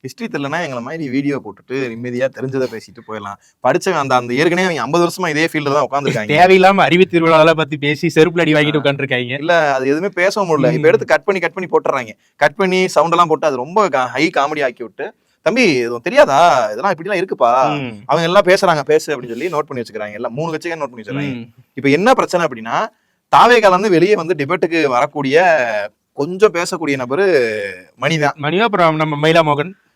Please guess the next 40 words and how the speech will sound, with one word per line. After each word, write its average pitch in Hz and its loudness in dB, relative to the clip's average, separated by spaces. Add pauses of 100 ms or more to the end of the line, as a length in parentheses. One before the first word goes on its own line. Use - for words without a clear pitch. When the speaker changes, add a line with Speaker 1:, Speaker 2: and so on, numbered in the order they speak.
(100)
Speaker 1:
இல்ல, 220 2 (420)
அதெல்லாம் 185 2
கும்ப 147 0
வச்சு 160 4
செஞ்சுட்டாங்க. 143 4 (120)
Speaker 2:
<laughs> - -12
Speaker 1:
அதுக்கு 196 2
முன்னாடி 214 6
ஒருத்தன் 190 6
வந்தான். 147 0
Speaker 2:
ம். 139 -8
Speaker 1:
"ஆ, 120 -4
நீங்க 170 -2
யாரு? 180 6
தொண்டர்னா, 180 4
ரசிகர்னா?" 170 0
அவன் 127 0
அதோட 147 4
அந்த 180 4
ஒரு 143 2
இதோட 175 6
Speaker 2:
<laughs> 156 8
அதோட 170 6
வரல. 160 6 (380)
Speaker 1:
இப்ப 190 -4
லயோலா 151 0
மணி 135 -10
போய் 123 -6
வழக்கம் 113 -8
போல, 117 -8 (360)
ஆ, 104 -8 (100)
"தம்பி, 139 2
ஹிஸ்டரிஸ் - -4 (140)
படிக்கணும்" 147 -4 (120)
அப்படிங்கிறத 135 -2 (240)
இந்த 143 0
பழைய 151 8
வா-, 143 10
அந்த 139 4
வாத்தியார்கள் 170 6